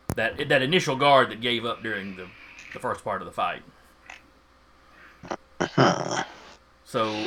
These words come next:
Speaker 1: all the regular guard guys seem to be locals. Uh, it appears they're being forced to protect this,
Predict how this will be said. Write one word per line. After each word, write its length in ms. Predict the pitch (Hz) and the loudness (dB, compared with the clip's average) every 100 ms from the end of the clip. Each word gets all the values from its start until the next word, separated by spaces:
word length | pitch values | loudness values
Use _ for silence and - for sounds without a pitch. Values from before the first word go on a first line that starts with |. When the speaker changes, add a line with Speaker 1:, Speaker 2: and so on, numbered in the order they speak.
| - | 4
Speaker 1:
all 140 | 160 | 6
the 80 | 170 | 8
regular 320 | 165 160 151 | 4 4 -2
guard 300 | 131 143 135 | 0 2 2
guys 360 | 131 127 123 113 | 2 2 2 -2
seem 160 | 135 120 | -8 -8
to 40 | |
be 100 | 110 | -8
locals. 720 | 107 139 143 135 127 120 - _ _ _ _ | -4 -4 -4 -10 -8 -10 -16 _ _ _ _
Uh, 480 | - 101 87 67 60 50 - _ _ _ | -6 -4 -4 -6 -10 -14 -20 _ _ _
it 100 | 117 | -10
appears 380 | - 147 151 127 | -8 -4 -2 -2
they're 100 | 120 | -4
being 340 | 117 117 110 95 | -6 -6 -8 -14
forced 920 | - - - - - - 147 139 - | -20 -20 -20 -20 -20 -8 -4 -4 -8
to 60 | 92 | -14
protect 360 | 95 135 117 | -10 -10 -10
this, 180 | 107 - | -12 -16